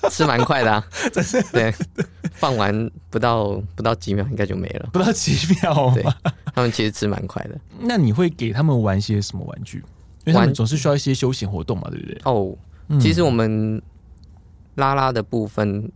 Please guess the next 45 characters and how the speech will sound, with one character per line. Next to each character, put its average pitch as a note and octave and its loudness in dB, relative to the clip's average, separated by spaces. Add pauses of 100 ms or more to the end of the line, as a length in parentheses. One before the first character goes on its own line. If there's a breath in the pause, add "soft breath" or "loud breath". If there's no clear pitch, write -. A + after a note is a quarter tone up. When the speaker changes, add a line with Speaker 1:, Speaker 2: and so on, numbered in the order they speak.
Speaker 1:
诶， - -4 (120)
不 - -8
对， F2+ -4
应 C3 -2
该 E3 0
是 E3 -6
说 E3 4
我 D3+ 4
们 G2 -2
的 G2 0 (520)
狗 G#2 -2
狗 G#2 0
其 - -8
实 G#2+ 0
都 B2 6
还 G#2 2
蛮 F#2+ -4
爱 F#2 -4
球。 - -8
Speaker 2:
嗯。 - -14 (320)
球？ A2+ -2 (160)
Speaker 1:
对， G#2 -2
就 A#2+ -4
是 - 0
Speaker 2:
跟 A#2+ 2
我 A2+ 2
家 G#2 4
的 G2+ 0
一 F2 -6
样。 F2+ -6 (120)
Speaker 1:
对， G#2 0
Speaker 2:
嗯。 F2 -6
Speaker 1:
其 G#2 0
实 A#2 0
我 G#2 0
们 F#2+ -4 (160)
大 A#2 0
部 A#2 -8
分 A2+ 0
的 F#2+ -2
话 G#2+ 0
都 G2 -6
是 - -8 (380)
丢 G#2+ 0
球。 - -10